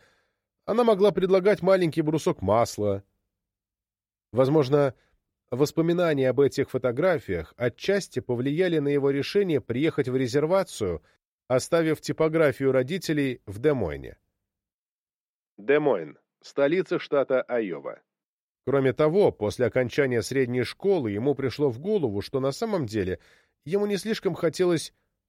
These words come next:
продолжать работать в типографии. Он любил математику.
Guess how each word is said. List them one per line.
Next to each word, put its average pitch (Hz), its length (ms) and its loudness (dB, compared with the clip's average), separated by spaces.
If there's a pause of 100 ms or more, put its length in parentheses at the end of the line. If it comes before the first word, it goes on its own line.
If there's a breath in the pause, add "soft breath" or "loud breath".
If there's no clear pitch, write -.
(120)
продолжать 160 540 0
работать 151 420 0
в - 60 -20
типографии. 113 760 -4 (920)
Он 190 140 2
любил 202 240 0
математику. 185 680 -2